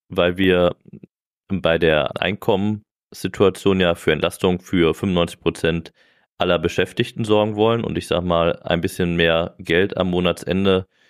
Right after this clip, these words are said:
zu haben in der Tasche, schafft auch, äh, mehr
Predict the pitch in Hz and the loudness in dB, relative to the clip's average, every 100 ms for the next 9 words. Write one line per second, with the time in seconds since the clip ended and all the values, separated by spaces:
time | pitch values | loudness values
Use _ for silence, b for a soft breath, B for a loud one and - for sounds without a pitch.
0 | _ - - 80 80 95 107 107 107 101 | _ -8 -2 0 0 -2 -4 -2 -2 0
1 | 101 - 110 104 - _ _ _ - - | -2 0 2 2 -2 _ _ _ -16 -4
2 | 90 - - - 90 - - 85 82 82 | -4 -4 -4 0 0 -2 -4 -2 0 2
3 | 87 | 0